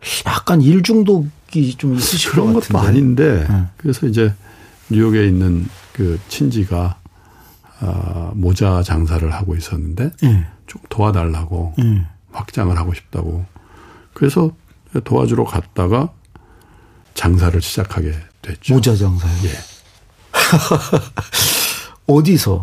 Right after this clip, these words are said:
Speaker 1: 지역은?
Speaker 2: 모자는 원래 흑인 히스패닉들이 많이 씁니다.
Speaker 1: 음.
Speaker 2: 예. 근데 뉴욕 그 브롱스에 포담 로드라고 있습니다.
Speaker 1: 음.
Speaker 2: 그, 에, 힙합 가이들이 많이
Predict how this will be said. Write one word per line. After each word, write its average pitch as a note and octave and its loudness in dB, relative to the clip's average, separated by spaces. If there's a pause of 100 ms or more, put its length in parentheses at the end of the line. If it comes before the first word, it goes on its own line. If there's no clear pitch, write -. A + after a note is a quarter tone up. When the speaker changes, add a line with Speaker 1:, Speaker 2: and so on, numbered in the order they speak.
Speaker 1:
지역은? G#2 2 (420)
Speaker 2:
모자는 G2 4
원래 A2+ 2
흑인 F#3 0
히스패닉들이 D#3 0
많이 F#2 -2
씁니다. G#2 -2
Speaker 1:
음. G#2+ 4 (120)
Speaker 2:
예. E2 -2 (180)
근데 A#2+ 2 (360)
뉴욕 C#3+ 4 (180)
그 B2+ 0
브롱스에 A#2 2
포담 G3 0
로드라고 E2 -2
있습니다. G2 0
Speaker 1:
음. - -20 (160)
Speaker 2:
그, F2 2 (560)
에, F#2 -2
힙합 D#3 -2
가이들이 F#2 0
많이 F2 0